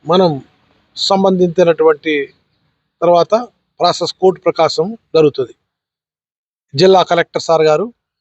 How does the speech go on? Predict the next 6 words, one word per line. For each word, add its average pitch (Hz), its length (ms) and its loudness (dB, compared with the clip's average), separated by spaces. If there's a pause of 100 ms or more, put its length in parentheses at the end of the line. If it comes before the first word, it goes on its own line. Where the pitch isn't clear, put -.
(1160)
అవాతాతలకు 190 640 2
ఇచ్చేటువంటి 160 480 -4 (920)
డబ్బులో 175 320 2 (800)
కుంటు 208 240 -2
పడకూడదు, 170 400 2 (1300)
అవాతాతలకు 190 540 2